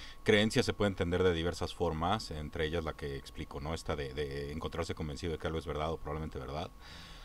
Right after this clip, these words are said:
Pues, por ejemplo, este, eh, Marcos, buen amigo de, de, eh, miembro de la cantina y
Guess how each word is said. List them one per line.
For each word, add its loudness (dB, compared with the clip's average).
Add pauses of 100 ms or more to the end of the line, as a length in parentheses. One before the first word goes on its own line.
(140)
Pues, 12
por 10
ejemplo, 8
este, -2
eh, -4
Marcos, 2 (340)
buen 4
amigo 0 (220)
de, -6 (240)
de, -8
eh, -12
miembro 4
de 2
la 0
cantina -2
y -6